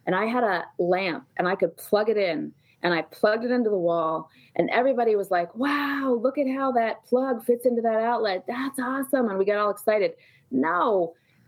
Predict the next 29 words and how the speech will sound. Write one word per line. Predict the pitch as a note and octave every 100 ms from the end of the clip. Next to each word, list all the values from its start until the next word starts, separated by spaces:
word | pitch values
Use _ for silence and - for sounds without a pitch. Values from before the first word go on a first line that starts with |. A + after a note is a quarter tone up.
| -
the | A3+
warmth | G#3+ A#3 C#4 D#4+ -
of | B3 G3+
the | G3+
light, | F3+ E3+ -
the | - - _
fellowship | C#4+ D#4 C#4+ - B3
of | G3
the | F3+
light, | F3 E3+
the | -
fact | - B3+ C4
that | C4+
I | A#3+
can | A#3+ A3
see | - C4
your | A#3
face | G#3 - C4 C4+ C4+ - C4+ A#3+
and | G#3
look | A3 A3+
into | A#3 A3+
your | G#3 -
eyes, | G3+ A#3 G#3+ F3 F3+
that's | F#3 C4 -
what | C4
this | A3+
is | G3+ G3
all | F#3
about. | F3+ F#3+ G3